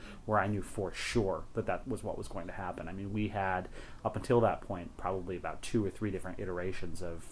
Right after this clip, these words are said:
product plans and things, you know, what do we do if this, what do we do if that, and, uh, it pretty much came out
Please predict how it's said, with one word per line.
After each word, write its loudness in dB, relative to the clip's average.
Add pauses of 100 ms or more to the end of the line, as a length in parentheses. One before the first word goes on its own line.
(280)
product 6
plans -4
and -8
things, -6
you -4
know, -6
what 0
do 2
we 0
do 0
if -6
this, -2
what -2
do -8
we -6
do -4
if -4
that, 0 (440)
and, 0
uh, -2 (120)
it 0 (160)
pretty 2
much 2
came -2
out 0